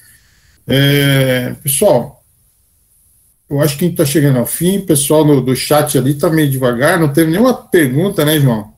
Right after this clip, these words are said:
Hoje podia ter pergunta, nós, né, falamos de, de três assuntos aí,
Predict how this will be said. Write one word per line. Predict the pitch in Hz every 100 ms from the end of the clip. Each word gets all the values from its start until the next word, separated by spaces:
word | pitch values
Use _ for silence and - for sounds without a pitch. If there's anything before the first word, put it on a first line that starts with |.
| _
Hoje | 135 156 180
podia | 226 190 202
ter | 220
pergunta, | 214 247 185 156 139
nós, | 127 131 - - - _ _ _
né, | 131 151 143 - -
falamos | 123 139 156 139
de, | 127 120 113 -
de | 127 120
três | - 175 170
assuntos | 139 - 156 135
aí, | 127 135 127 107